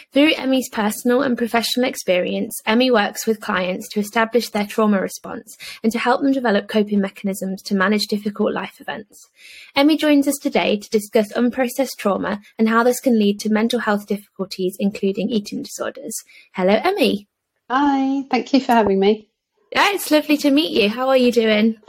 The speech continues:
Speaker 2: Yeah, I'm good, thank you. Really good.
Speaker 1: Good, good. What's the weather like with you? Because this morning with me, it was so warm and windy, and now it's freezing.
Speaker 2: Uh, it's pretty grim. It's really windy here. I'm on the seafront,
Speaker 1: Uh-huh.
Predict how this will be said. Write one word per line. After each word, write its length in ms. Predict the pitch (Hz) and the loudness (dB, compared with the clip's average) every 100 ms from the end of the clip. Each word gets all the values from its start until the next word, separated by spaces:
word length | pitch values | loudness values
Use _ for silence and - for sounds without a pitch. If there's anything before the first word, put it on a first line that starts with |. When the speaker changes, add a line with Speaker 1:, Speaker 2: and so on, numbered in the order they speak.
| - _ _ | -20 _ _
Speaker 2:
Yeah, 80 | 262 | 2
I'm 160 | 330 294 | 4 4
good, 260 | 294 294 | 2 -2
thank 400 | 262 226 190 - | -2 -4 -4 -6
you. 280 | 196 226 262 - - | -4 -4 -4 -8 -8
Really 180 | 262 208 | -8 -6
good. 200 | 196 - | -6 -4
Speaker 1:
Good, 440 | 359 330 220 - - _ | -4 -2 -4 -6 -16 _
good. 180 | 320 285 | 2 4
What's 220 | 247 302 | 2 2
the 80 | 320 | 2
weather 240 | 285 262 | 2 2
like 220 | 233 202 226 | 2 2 2
with 120 | 220 | 2
you? 140 | 214 | 2
Because 260 | 208 208 226 | 2 2 2
this 180 | 233 269 | 0 2
morning 280 | 285 311 | 2 2
with 120 | 277 247 | 0 2
me, 240 | 220 185 | 0 0
it 80 | 214 | -2
was 140 | 214 - | -4 2
so 400 | 262 277 285 392 _ _ | 4 4 2 -4 _ _
warm 500 | 233 247 208 190 196 | 2 4 4 2 2
and 160 | 208 214 | 2 2
windy, 320 | 226 214 202 | 4 2 0
and 100 | 196 | 0
now 160 | 208 208 | 0 -2
it's 140 | - - - - | -6 -14 -20 -6
freezing. 500 | - 190 208 - - _ _ - | -4 -4 -4 -8 -10 _ _ -4
Speaker 2:
Uh, 420 | 190 185 180 175 - | 0 2 2 2 -2
it's 340 | 180 160 - | -6 -6 -10
pretty 440 | - - 285 294 294 | -18 -4 0 0 -2
grim. 720 | 196 190 170 151 170 220 247 | -2 -2 -2 -4 -4 -4 -4
It's 360 | 208 190 - - | -4 -4 -6 -4
really 800 | 202 202 214 214 208 208 202 202 | 0 2 4 6 6 6 4 2
windy 420 | 190 185 175 160 | 2 0 -2 -4
here. 300 | 156 143 147 | -2 0 0
I'm 160 | 170 170 | -2 -4
on 120 | 180 | -2
the 80 | 185 | -4
seafront, 360 | - 175 190 185 | -2 -2 0 2
Speaker 1:
Uh-huh. 220 | 190 | 0